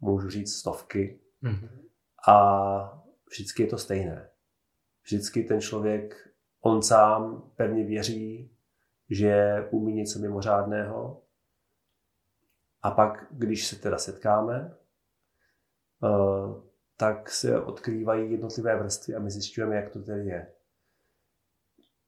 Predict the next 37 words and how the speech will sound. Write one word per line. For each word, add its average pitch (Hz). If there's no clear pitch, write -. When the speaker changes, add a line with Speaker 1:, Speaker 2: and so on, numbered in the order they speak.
Speaker 1:
Paradoxně 139
nejčastější, 127
eh, 110
verze 104
toho 110
je, 90
že 95
se 107
s -
tím 110
člověkem 107
setkáme, 92
aby 95
jsme 101
věděli, 98
že 101
si -
s -
nás 98
nikdo 104
nedělal 104
legraci, 98
že 101
nám 98
po 101
e-mailu 104
nebo 98
telefonicky 104
dá 104
zprávu, 101
že 110
umí 110
levitovat 104
nebo 104
číst -
myšlenky 101
a 101